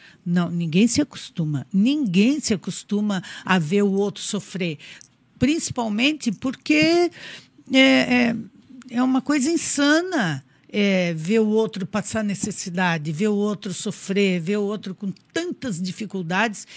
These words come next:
enquanto, ah, alguns com tantos privilégios. Não é culpa de ninguém, nem, nem do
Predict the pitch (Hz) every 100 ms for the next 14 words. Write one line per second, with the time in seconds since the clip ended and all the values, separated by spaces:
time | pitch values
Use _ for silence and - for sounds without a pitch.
0 | - - 226 - 226 233 233 240 233 -
1 | - - - 196 - 196 208 175 220 247
2 | 214 - - - - 226 208 233 220 -
3 | 196 208 208 180 160 135 - 247 277 247
4 | 214 170 170 151 156 143 147 190 196 180
5 | 180 - - - - 175 175 160 160